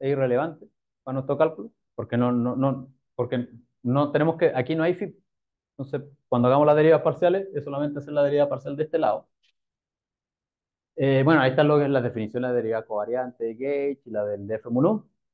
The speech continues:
Y después, en la segunda parte, demostrar que es invariante en transformaciones U uno locales. Pero aquí no es deducir las transformaciones U uno locales, sino que aplicar estas transformaciones en este lagrangiano y darse cuenta que el lagrangiano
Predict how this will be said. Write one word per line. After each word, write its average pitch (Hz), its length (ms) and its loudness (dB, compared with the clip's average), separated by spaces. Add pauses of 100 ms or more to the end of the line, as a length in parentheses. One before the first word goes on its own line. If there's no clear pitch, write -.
(220)
Y 156 80 2
después, 175 340 6
en 196 120 4
la 175 80 4
segunda 185 340 2
parte, 202 420 4
demostrar 190 600 -2
que 185 280 0
es 160 100 -8
invariante 175 480 -2
en 170 140 -6
transformaciones 143 680 -6 (260)
U 139 220 2
uno 156 140 2
locales. 123 400 2 (800)
Pero 120 260 0
aquí 127 240 -2
no 143 120 0
es 151 240 -4
deducir 131 500 -4
las 170 160 -2
transformaciones 156 540 -6
U 147 40 0
uno 151 160 -2
locales, 143 380 -4
sino 110 200 -14
que 104 140 -14 (460)
aplicar 107 400 4
estas 156 220 4
transformaciones 127 720 0 (840)
en 95 120 -6
este 131 220 0
lagrangiano 180 600 2 (420)
y 143 80 -4
darse 151 240 2
cuenta 156 280 -2
que 151 60 -6
el 143 80 -4
lagrangiano 151 680 -6